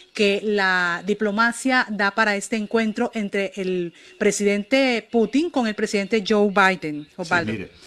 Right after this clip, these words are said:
Speaker 2: mire, la cumbre entre los presidentes, en el que se llamó el cara a cara, en Ginebra, Suiza, culminó con un pacto para el retorno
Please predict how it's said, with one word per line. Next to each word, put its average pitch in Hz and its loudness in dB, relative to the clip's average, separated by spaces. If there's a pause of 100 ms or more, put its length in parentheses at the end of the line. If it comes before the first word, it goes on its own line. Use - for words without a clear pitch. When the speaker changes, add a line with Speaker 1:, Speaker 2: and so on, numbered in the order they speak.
(300)
Speaker 2:
mire, 113 -2
la 92 -4
cumbre 185 -4
entre 98 -2
los 90 -4
presidentes, 117 -2
en 82 -10
el 80 -12
que 78 -20
se - -10
llamó 85 -6
el 98 -6
cara 104 -4
a 104 -4
cara, 104 -4 (720)
en 90 -8
Ginebra, 98 -2
Suiza, 113 -4
culminó 110 -2
con 104 -6
un 107 -4
pacto 110 -4
para 92 -4
el 80 -8
retorno 165 0